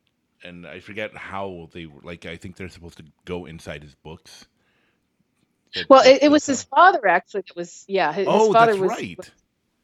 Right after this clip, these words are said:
Speaker 2: was doing that. Yeah, his father was selling, uh, Charles's signature, and, and, um, <sighs> I, I think Charles finds this deeply humiliating. It's also almost like his father is selling little pieces of himself, and that's just one more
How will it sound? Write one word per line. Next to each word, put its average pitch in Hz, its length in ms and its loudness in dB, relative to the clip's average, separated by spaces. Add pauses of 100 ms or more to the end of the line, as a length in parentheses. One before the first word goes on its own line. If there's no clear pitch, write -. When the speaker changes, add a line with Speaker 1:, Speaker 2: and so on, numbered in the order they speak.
(180)
Speaker 2:
was 190 180 -4
doing 175 300 2
that. 151 200 -4
Yeah, 180 120 4
his 202 180 -2
father 240 280 6
was 196 160 0
selling, 190 520 -2 (100)
uh, 165 400 -4
Charles's 185 600 0
signature, 214 600 -2
and, 156 240 -6 (520)
and, 185 500 2
um, 170 380 2 (1500)
<sighs> - 0 - (680)
I, 175 200 0
I 170 100 -2
think 170 280 0 (360)
Charles 175 360 6
finds 170 320 2
this - 380 -8
deeply 175 360 -2
humiliating. 180 640 4
It's 175 120 2
also 180 380 2
almost 180 320 0
like 180 160 4
his 170 120 -4
father 175 320 4
is 165 140 -2
selling 175 260 0
little 175 160 -2
pieces 175 380 -8
of 160 120 -2
himself, 170 600 4
and 160 100 -2
that's 160 200 -6
just 175 200 -8
one 175 140 -2
more 170 280 0